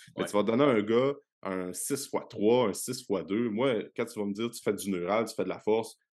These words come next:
Speaker 1: ben, c'est un six fois deux reps sur un, sur un bench avec, euh, des chin-ups, par exemple.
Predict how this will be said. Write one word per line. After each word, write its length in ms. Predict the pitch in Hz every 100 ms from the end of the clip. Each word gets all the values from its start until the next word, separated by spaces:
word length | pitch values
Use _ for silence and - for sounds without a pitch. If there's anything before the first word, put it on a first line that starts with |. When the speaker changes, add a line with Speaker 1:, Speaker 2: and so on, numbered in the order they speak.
| -
Speaker 1:
ben, 100 | 90
c'est 140 | -
un 120 | 85
six 280 | 80 - 104
fois 140 | - 90
deux 200 | 85 80
reps 280 | 90 101
sur 240 | - 80 80
un, 180 | 82 82 80
sur 180 | - 85
un 100 | 82
bench 420 | 80 87 101 95
avec, 280 | - 82 80
euh, 120 | - 80
des 80 | 87
chin-ups, 340 | - - 67 -
par 80 | -
exemple. 260 | - -